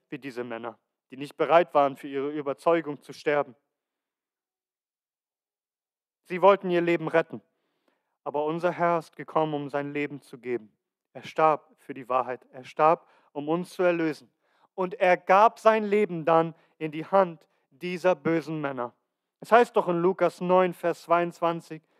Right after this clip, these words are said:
"Der Menschensohn muss viel leiden und verworfen werden von den Ältesten und Hohenpriestern und Schriftgelehrten und getötet werden am dritten Ta-, am, und getötet werden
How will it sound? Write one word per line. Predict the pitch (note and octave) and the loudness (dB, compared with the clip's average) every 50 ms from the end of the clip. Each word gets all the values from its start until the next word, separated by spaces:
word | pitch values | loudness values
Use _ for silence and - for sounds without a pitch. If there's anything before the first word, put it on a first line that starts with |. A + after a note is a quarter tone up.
| _ _ _ _ | _ _ _ _
"Der | C3 C3+ | -6 -2
Menschensohn | D3 D3+ E3 F3+ E3+ - G3 F#3 E3+ D3+ E3+ F3 F3+ F3 E3 | -2 -2 -2 -2 -4 -8 -12 -12 -8 -4 -4 -2 -2 -4 -4
muss | E3 D3+ - - | -8 -10 -12 -14
viel | - - F3 E3 | -12 -8 -6 -6
leiden | D#3+ D#3+ D#3 E3 F3 D#3+ C3 C3 A#2+ _ _ _ _ _ | -4 -2 -2 -2 -2 -4 -6 -12 -18 _ _ _ _ _
und | D3+ D#3+ D3+ | -8 -8 -6
verworfen | - - E3 D#3 C#3+ E3 F3 F3+ D3+ - D3 C3+ | -2 -2 0 2 4 6 6 6 4 0 -8 -10
werden | B2+ B2+ A#2 A#2 A2+ A2+ - _ _ _ _ _ | -6 -4 -4 -4 -6 -8 -16 _ _ _ _ _
von | _ _ - D#3 C#3 | _ _ -10 -6 -4
den | C3+ C3 - | -4 -4 -4
Ältesten | - D3 C#3+ D3+ D3 F3 E3 D#3+ - _ - G3 G3+ _ _ _ _ _ _ _ _ _ _ _ _ _ _ - | -6 -8 -8 -6 -8 -10 -12 -14 -14 _ -20 -20 -20 _ _ _ _ _ _ _ _ _ _ _ _ _ _ -20
und | A#2 A2+ | -16 -6
Hohenpriestern | B2+ C#3+ D3+ D#3+ D#3+ D#3 - - F3 F3+ - - _ F3 F3+ F3+ F#3+ - _ _ _ _ _ _ _ _ _ _ | -2 0 0 0 -2 -4 -8 -8 -8 -8 -8 -8 _ -8 -8 -8 -10 -16 _ _ _ _ _ _ _ _ _ _
und | E3 E3 D#3 | -14 -14 -12
Schriftgelehrten | - - F#3 D#3+ - _ - C#3+ C3 C3+ C3 C3 - - C3 - _ _ _ _ _ _ _ _ _ _ _ | -6 -4 -4 -4 -4 _ -8 -6 -4 -4 -6 -8 -10 -18 -20 -20 _ _ _ _ _ _ _ _ _ _ _
und | C#3 C#3 | -20 -18
getötet | - C#3 - - E3+ E3 - F3+ D#3 - | -18 -12 -6 -4 -4 -2 -2 -6 -6 0
werden | E3+ F3 F3 F3 E3+ F3+ F3+ F#3+ - _ | 2 4 4 4 2 0 -6 -12 -16 _
am | C#3+ C#3 C3+ - | -14 -14 -14 -10
dritten | - E3 E3 - - - | -10 -10 -10 -8 -12 -16
Ta-, | - _ C#3 C3 C#3+ - | -10 _ -6 -6 -4 -2
am, | D3+ C#3+ D3 C#3 | -2 -2 -2 -4
und | D3 D#3 D3+ - _ _ _ _ _ _ _ _ _ - | -10 -14 -14 -14 _ _ _ _ _ _ _ _ _ -12
getötet | - D3+ - F#3+ G3 G3 G3+ F3+ - | -12 -6 0 0 0 0 0 -4 0
werden | F#3 F#3 F3+ F3+ F3 F3 | 2 2 4 4 2 0